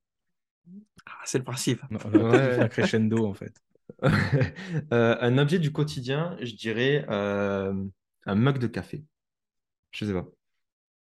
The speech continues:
Speaker 1: Mug de café. Il y a pas de bonne ou mauvaise réponse, donc
Speaker 3: Ouais,
Speaker 1: ça,
Speaker 3: mug
Speaker 1: ça
Speaker 3: de
Speaker 1: dépend
Speaker 3: café.
Speaker 1: vraiment de toi.
Speaker 3: Un truc chill, là,
Speaker 1: Euh,
Speaker 3: tranquillou, ouais. Tu fais ton taf. <laughs>
Speaker 1: Si tu étais un film,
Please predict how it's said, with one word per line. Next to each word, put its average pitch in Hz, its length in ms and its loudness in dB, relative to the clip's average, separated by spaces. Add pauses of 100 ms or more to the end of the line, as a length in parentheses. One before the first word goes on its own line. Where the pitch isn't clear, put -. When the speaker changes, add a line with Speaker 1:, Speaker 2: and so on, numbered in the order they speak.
(140)
Speaker 1:
Mug 156 280 2
de 160 120 4
café. 151 240 -4
Il 139 60 0
y 135 40 8
a 135 60 4
pas 214 160 2
de 180 80 -2
bonne 190 160 6
ou 185 40 4
mauvaise 147 280 4
réponse, 139 360 -2
donc 143 140 6
Speaker 3:
Ouais, - 0 -
Speaker 1:
ça, 196 140 6
Speaker 3:
mug 139 220 6
Speaker 1:
ça 135 80 4
Speaker 3:
de - 20 6
Speaker 1:
dépend 120 240 4
Speaker 3:
café. - 20 4
Speaker 1:
vraiment 127 280 4
de 123 60 0
toi. - 200 -8 (1040)
Speaker 3:
Un 123 80 4
truc 127 200 6
chill, 127 240 4
là, 110 120 4
Speaker 1:
Euh, - 0 -
Speaker 3:
tranquillou, 101 540 -2
ouais. 95 60 -10 (380)
Tu - 100 -16
fais 110 120 0
ton 95 140 0
taf. 101 280 -2 (800)
<laughs> - 640 -8 (320)
Speaker 1:
Si - 320 -2
tu 220 180 0
étais 214 460 2 (1120)
un 123 120 0
film, 123 500 0